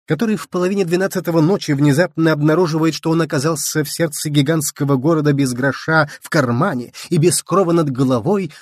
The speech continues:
не может не оставаться ошеломленным некоторый срок. Первой более или менее осмысленной мыслью Сэма было вернуться и попытаться забрать свои полкроны у бродячего менестреля. Но после краткого размышления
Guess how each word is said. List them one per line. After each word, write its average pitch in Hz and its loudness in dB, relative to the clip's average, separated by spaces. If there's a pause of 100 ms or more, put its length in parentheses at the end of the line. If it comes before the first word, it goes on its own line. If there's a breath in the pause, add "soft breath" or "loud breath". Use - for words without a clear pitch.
(200 loud breath)
не 208 4
может 180 0
не 160 4
оставаться 170 0
ошеломленным 151 2
некоторый 120 -4
срок. - -20 (640 loud breath)
Первой 143 6
более 143 6
или 143 6
менее 147 4
осмысленной 147 -2
мыслью 131 -2
Сэма 165 0
было 175 0
вернуться 160 0 (280 loud breath)
и 143 4
попытаться 202 0
забрать 175 2
свои 143 0
полкроны 156 2 (200 loud breath)
у 202 -2
бродячего 147 0
менестреля. 147 -6 (500 loud breath)
Но 185 4
после 220 -2
краткого 190 -2
размышления 180 2